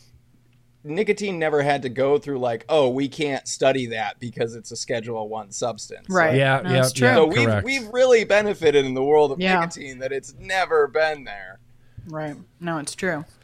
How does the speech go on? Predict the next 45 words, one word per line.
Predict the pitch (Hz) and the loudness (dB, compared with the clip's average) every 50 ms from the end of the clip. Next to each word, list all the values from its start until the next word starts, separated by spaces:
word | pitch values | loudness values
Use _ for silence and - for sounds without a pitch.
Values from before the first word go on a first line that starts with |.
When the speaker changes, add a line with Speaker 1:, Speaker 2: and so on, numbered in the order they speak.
| _ _ _ - - - - - - | _ _ _ -20 -20 -20 -20 -14 -8
Speaker 3:
Oh, | 113 120 123 | -6 -6 -4
yeah, | 120 110 110 117 110 101 | -4 -4 -4 -4 -4 -4
that | 95 113 120 127 | -6 -6 -4 -4
is | 139 143 117 98 | -4 -4 -4 -4
really | 110 117 120 113 101 | -4 -2 -2 -2 -4
true. | - - 101 90 85 82 85 - - | -4 -6 -8 -8 -6 -8 -10 -10 -8
That's | - 110 110 - - | -6 -6 -6 -4 -4
really | 123 123 117 82 | -2 -2 -2 0
very | 95 98 101 101 101 95 | -2 -2 -2 -2 -4 -6
true. | - - 90 82 80 78 78 - _ _ _ _ - | -6 -8 -10 -10 -10 -10 -12 -14 _ _ _ _ -10
You | 131 131 135 | -8 -8 -6
kinda, | - 190 202 | -2 2 6
Speaker 2:
But | 208 | 8
on | 214 208 208 | 8 8 6
the | 190 | 4
Speaker 3:
uh, | |
Speaker 2:
flip | - - 254 262 269 262 | 0 2 4 4 4 4
side | - - 214 190 185 180 | 4 4 6 6 6 4
of | 170 | 4
that, | 170 160 156 - - | 2 2 2 2 -2
people | - 202 208 208 196 175 | -4 -6 -4 -4 -4 -4
don't | 170 170 165 160 147 160 | -4 -2 -4 -4 -4 -6
necessarily | 165 160 - 175 165 - 160 151 151 156 143 | -8 -8 -6 -6 -6 -4 -4 -4 -4 -4 -6
recognize | 139 151 165 190 190 - 190 175 170 156 147 139 143 151 151 | -2 2 2 2 2 0 -4 -6 -6 -6 -6 -6 -6 -6 -6
it | 151 139 131 - - - | -6 -6 -6 -8 -6 -6
as | 170 160 160 | -4 -4 -4
another | 160 151 151 156 143 143 135 | -4 -6 -6 -6 -6 -6 -6
casualty | - - - 170 170 175 165 170 160 139 143 - - 131 127 - | -6 -2 2 4 4 4 2 -2 -6 -6 -6 -8 -8 -8 -8 -8
of | 139 156 170 | -8 -10 -10
the | 147 | -10
war | 135 131 123 123 117 | -10 -8 -8 -8 -8
on | 110 110 107 | -8 -10 -10
drugs, | 120 147 147 143 127 92 - - - - - 131 | -8 -4 -2 -2 -2 -2 -4 -8 -12 -12 -8 -6
right? | 127 131 139 143 139 - - - | -4 -4 -4 -4 -6 -10 -16 -14
Speaker 1:
No, | 123 135 | -10 -4
Speaker 2:
So | 143 175 165 156 | 0 2 2 2
when, | 151 151 147 147 151 | 2 0 -2 -2 -4
Speaker 1:
and, | 151 - | -6 -6
and | 131 127 | -8 -8
I | 123 | -6
Speaker 2:
you | 120 | -2
Speaker 1:
mean, | 131 180 170 | 0 0 0
Speaker 2:
know, | 151 160 | 0 0
Truth | 127 131 285 262 240 240 240 | 0 2 4 4 4 6 4
Speaker 1:
nicotine | 220 | 4